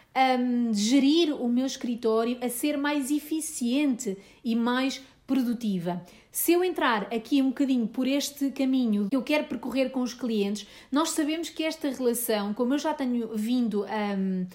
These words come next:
a partilhar aqui no podcast, esta relação com o meu cliente não se aprende nos livros de direito. Aprende-se desenvolvendo, por exemplo, competências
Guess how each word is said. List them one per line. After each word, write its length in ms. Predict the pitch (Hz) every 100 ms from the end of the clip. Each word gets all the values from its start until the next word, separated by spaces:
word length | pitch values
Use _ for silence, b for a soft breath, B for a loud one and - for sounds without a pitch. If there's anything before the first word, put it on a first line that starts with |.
| B B B 226
a 60 |
partilhar 460 | 220 254 262 262 233
aqui 240 | 226 277
no 100 | 285
podcast, 680 | - 226 220 202 185 180 -
esta 280 | 277 269 269
relação 480 | 262 277 - 330
com 100 | 320
o 60 | 277
meu 180 | 240 233
cliente 420 | 233 214 226 226
não 140 | 311
se 180 | 349 349
aprende 380 | 359 320 339 320
nos 220 | 330 320
livros 420 | 277 294 359 311
de 60 | 262
direito. 500 | 240 214 180 170 - B B B
Aprende-se 800 | 269 - 320 349 370 - - -
desenvolvendo, 960 | 214 311 285 285 247 262 302 320 330 339 -
por 140 | 294
exemplo, 480 | 269 226 233 240 285
competências 760 | 294 294 330 320 302 269 -